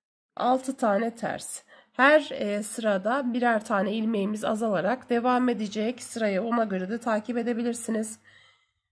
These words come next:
Şu şekilde giriyorum arkadaşlar ben. Normal ters örgüm gibi girerek şu şekilde keserek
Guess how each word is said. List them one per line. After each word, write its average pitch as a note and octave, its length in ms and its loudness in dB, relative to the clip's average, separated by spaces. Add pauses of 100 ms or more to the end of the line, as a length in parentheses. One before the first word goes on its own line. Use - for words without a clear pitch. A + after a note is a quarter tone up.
Şu F4 160 -2
şekilde A3+ 460 0
giriyorum F3 440 0
arkadaşlar C4 720 0
ben. A#3+ 360 0 (320)
Normal A#3 560 2 (340)
ters C4 340 4
örgüm B3+ 420 2
gibi G3+ 560 -2 (260)
girerek A3+ 560 0
şu C4 140 -4
şekilde F3 460 -6
keserek B3+ 760 0